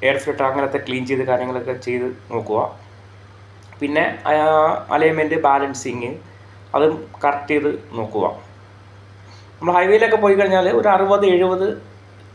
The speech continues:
അല്ലാതെ നൂറ്, നൂറ്റി ഇരുപത് കിലോമീറ്റർ പോയൊക്കെ പോയി കഴിഞ്ഞാൽ അത് മൈലേജിന്, മൈലേജ് കിട്ടില്ല. പല രീതിയിൽ നമുക്ക് ഡ്രൈവ് ചെയ്യാം. റാഷ് ഡ്രൈവിംഗ് കൊണ്ട്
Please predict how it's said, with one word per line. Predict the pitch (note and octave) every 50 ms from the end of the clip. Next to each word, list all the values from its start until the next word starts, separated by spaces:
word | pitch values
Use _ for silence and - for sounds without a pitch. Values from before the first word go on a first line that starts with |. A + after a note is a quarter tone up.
| - -
അല്ലാതെ | C#3+ D#3 E3 E3+ F3 F#3 F#3+
നൂറ്, | F3+ E3+ E3 E3+ F3+ F#3 G#3 G3+
നൂറ്റി | F3+ F#3+ F#3 F#3 - G3
ഇരുപത് | F#3 F3 F#3 F3+ F#3 F#3 F#3 F3 F3
കിലോമീറ്റർ | F3 E3+ F3 F3 F3+ F3 F3 F3
പോയൊക്കെ | E3+ E3+ E3+ E3 D#3+ E3 E3+
പോയി | D#3+ D#3 E3 E3 E3 D#3+
കഴിഞ്ഞാൽ | E3+ E3+ E3 E3+ D#3+ D#3+ D#3
അത് | D#3+ D#3
മൈലേജിന്, | D#3 D3 D3 D3+ D#3 E3 D#3 D#3+ D#3 D#3 D#3+ D#3+ D#3 - - - - - - - - - - - -
മൈലേജ് | D3 D3+ D#3+ D#3+ E3
കിട്ടില്ല. | D#3 D#3 D3+ D#3 C3 - - - - - - - - - - - - - - - - - -
പല | E3 F#3 A3+ B3 - - A#3
രീതിയിൽ | A3+ A3+ A#3 A#3 A3+
നമുക്ക് | A3 A3 A3 G3+ -
ഡ്രൈവ് | E3 E3 E3+ E3+ D#3+
ചെയ്യാം. | D3 - - -
റാഷ് | - G#2+ - C3+ D3+ - -
ഡ്രൈവിംഗ് | F3+ F3+ F3+ F3+ F3
കൊണ്ട് | F3+ F3 F3 E3+